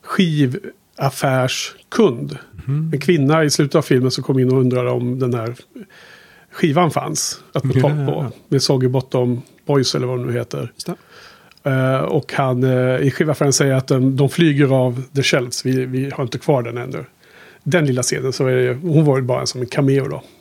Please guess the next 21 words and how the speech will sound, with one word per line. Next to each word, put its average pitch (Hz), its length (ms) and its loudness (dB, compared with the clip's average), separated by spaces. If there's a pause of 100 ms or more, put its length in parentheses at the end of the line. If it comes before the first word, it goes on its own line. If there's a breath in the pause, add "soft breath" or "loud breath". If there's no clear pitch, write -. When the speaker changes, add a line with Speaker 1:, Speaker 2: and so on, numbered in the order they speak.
(240 soft breath)
Speaker 1:
G-, 131 220 -8
Gillian 123 360 -4
Welch, 131 340 -10
väldigt 127 220 -6
känd. - 160 -14 (720 loud breath)
Okej, 190 220 2
okej, 135 140 -4
fortsätt. - 460 0 (520)
<clears throat> - 60 0 (1120 loud breath)
Speaker 2:
Ehm. 135 240 2
Speaker 1:
Stort 170 300 2
kulturellt, 151 680 0
eh, 135 340 0 (440 loud breath)
i-, 202 40 2 (120)
avtryck 175 520 0
då, - 200 -8 (140)
år 151 180 0
Speaker 2:
Mm. 202 280 4
Speaker 1:
tvåtusen, - 420 -4
med 147 180 2
musiken. 139 640 0